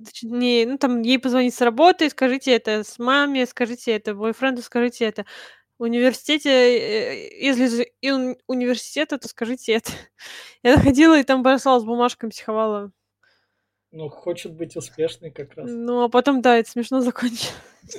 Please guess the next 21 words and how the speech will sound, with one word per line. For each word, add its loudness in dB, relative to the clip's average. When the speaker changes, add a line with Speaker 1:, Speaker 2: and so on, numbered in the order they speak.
Speaker 2:
Собственно, 0
дальше -2
приходит -6
ещё -4
один 2
налоговик, -2
которому -4
он, -10
собственно, -12
говорит: -8
"М, -18
я 2
Фёдор 2
Достоевский". -8
Она -14
такая: -12
"Да? -2
А -6
что 4
вы -2
написали?" 0